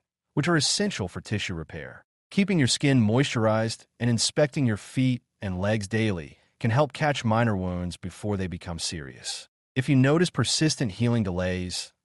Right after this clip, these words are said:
talk to your doctor about changing your diabetes medication or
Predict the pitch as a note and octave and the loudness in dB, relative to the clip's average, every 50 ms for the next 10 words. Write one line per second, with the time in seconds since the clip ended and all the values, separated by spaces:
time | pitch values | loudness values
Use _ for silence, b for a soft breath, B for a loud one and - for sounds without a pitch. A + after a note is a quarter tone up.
0 | _ _ - F3 F3 - - G3+ F#3+ D#3+ C#3+ C3+ C3+ C3+ B2+ - G#2+ G2 F2+ F2+ | _ _ 2 2 2 2 0 -2 0 2 4 2 2 2 0 -2 -2 -2 0 -2
1 | F2 E2 D#2 - - - C#3+ C#3+ C#3+ C3 C3+ B2+ A#2 G#2 F2 G#2 G2 G2+ G2+ F2+ | -2 -4 -4 -6 -4 -2 0 0 2 2 2 0 0 0 0 0 0 0 0 0
2 | G#2 G#2+ G#2+ A2 - - G#2+ F#2+ F2+ - - G2+ G2 G2+ - - A#2+ A#2 A2+ - | -2 -2 -2 -2 -2 -2 -4 -4 -4 -4 -4 -4 -4 -2 -2 0 0 0 -2 -4
3 | _ _ - G#2+ G#2+ G#2+ | _ _ -4 -4 -4 -4